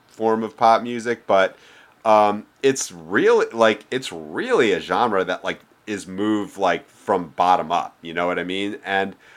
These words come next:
which is, and also, like, I think this week there was, like, an article in the New Yorker about how, like, certain, quote, wokeisms are, like, getting into country music as well. So it, you're, you're seeing, like, both of these dynamics play out at the same time, while, like, Morgan Wallen is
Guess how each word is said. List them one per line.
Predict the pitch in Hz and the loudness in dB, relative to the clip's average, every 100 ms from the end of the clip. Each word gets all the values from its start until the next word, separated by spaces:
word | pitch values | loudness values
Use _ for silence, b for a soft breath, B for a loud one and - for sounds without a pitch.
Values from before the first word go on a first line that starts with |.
| b b b | b b b
which | 131 139 143 | -6 -4 -4
is, | 135 - | -6 0
and | 135 139 | 0 4
also, | 160 - 320 | 2 2 2
like, | 170 127 | 4 4
I | 123 | 0
think | 269 | -2
this | 403 - | -4 -2
week | 160 160 | -2 0
there | 156 | 0
was, | 143 | 2
like, | 135 | 0
an | 120 | 2
article | 95 113 120 127 | 2 2 0 -2
in | 117 | -4
the | |
New | 104 95 | -6 -6
Yorker | 90 101 117 104 92 | -2 2 2 2 2
about | 95 90 82 | 4 2 4
how, | 98 98 92 - | 4 4 2 -4
like, | 95 90 _ _ | -6 -6 _ _
certain, | - 117 110 104 90 | -2 0 0 -2 -12
quote, | - 101 92 73 | -2 -2 -2 -4
wokeisms | 80 95 95 92 82 92 87 92 | -2 -2 -2 -2 -2 -4 -4 -2
are, | 90 | -2
like, | 87 - | -2 -2
getting | 95 95 | -4 -4
into | 92 | -12
country | - 98 95 101 | -4 -4 -4 -8
music | 95 92 98 | -8 -10 -8
as | 92 71 73 | -10 -10 -4
well. | 80 98 101 | -2 0 -2
So | - 92 92 92 b b b b - | -2 0 0 -4 b b b b -4
it, | 117 98 | -2 -2
you're, | 123 107 | -8 -6
you're | 135 135 131 | -2 -2 -2
seeing, | - 160 151 | -2 -2 0
like, | 117 - | 0 2
both | 101 104 | 2 2
of | 107 | -2
these | 101 85 | -8 0
dynamics | 98 95 95 90 | 2 4 2 0
play | - 98 | 0 2
out | 95 92 | 4 2
at | |
the | - | -4
same | 101 95 | -8 -8
time, | 90 117 117 101 | -2 0 0 4
while, | 139 170 156 | 6 6 6
like, | 143 - | 2 0
Morgan | 90 131 170 127 82 | -2 0 0 -2 0
Wallen | 87 120 104 87 | 4 6 4 0
is | 85 - | -6 -10